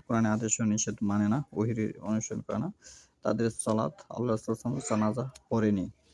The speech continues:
সূরা তওবা চুরাশি নম্বর আয়াত আপনি নিজে পড়ে দেখুন, এটা ইসলামের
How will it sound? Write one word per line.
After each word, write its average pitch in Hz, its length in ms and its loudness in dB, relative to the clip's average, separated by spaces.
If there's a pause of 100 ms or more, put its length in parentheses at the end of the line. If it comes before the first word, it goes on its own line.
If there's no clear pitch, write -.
(680)
সূরা 107 160 0
তওবা 110 320 0 (420)
চুরাশি 110 340 0
নম্বর 98 260 -2
আয়াত 101 180 0 (240)
আপনি 107 260 -6
নিজে 117 240 0
পড়ে 107 220 0
দেখুন, 110 320 -2 (560)
এটা 110 260 0
ইসলামের 120 480 0